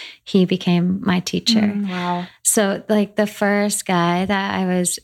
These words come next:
Speaker 1: apprenticing under, he was a fantastic shaman, but he was not a good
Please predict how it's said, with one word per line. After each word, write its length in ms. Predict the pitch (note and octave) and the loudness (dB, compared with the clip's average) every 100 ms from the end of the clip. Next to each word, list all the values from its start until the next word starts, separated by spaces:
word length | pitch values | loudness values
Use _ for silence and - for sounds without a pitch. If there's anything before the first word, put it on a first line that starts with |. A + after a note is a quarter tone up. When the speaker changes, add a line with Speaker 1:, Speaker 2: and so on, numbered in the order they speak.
| _ | _
Speaker 1:
apprenticing 640 | G3+ F#3 F#3+ F#3 F#3+ G#3 G#3+ | -4 -2 2 2 2 2 4
under, 420 | G3+ G#3+ G#3+ G#3+ | 4 4 2 0
he 560 | G#3 - G3+ G3 F#3+ - | -2 0 2 4 0 -2
was 500 | F#3 F#3 F#3 F3+ - - - _ _ _ | 0 2 2 0 -6 -12 -20 _ _ _
a 540 | F#3 F#3 F#3+ F#3+ G3 - _ - | 0 2 2 0 -2 -8 _ 0
fantastic 1400 | G3+ F#3+ F#3+ F#3 - - F#3+ G#3+ F#3+ - F#3+ F#3 - - | 2 4 2 0 -8 -6 -2 -2 -2 -2 -4 -4 -12 -4
shaman, 800 | - F#3+ F3+ F3+ F#3+ G3 F#3 - | 0 0 0 -2 -2 -4 -6 -2
but 120 | G3 | -2
he 320 | F#3 G3 F3+ | 0 0 2
was 340 | F3 F#3+ F#3 G#3 | 2 2 2 4
not 440 | F#3 E3+ F3 G3 | 4 4 2 -2
a 80 | F#3+ | -6
good 260 | F3+ F3+ | -4 -4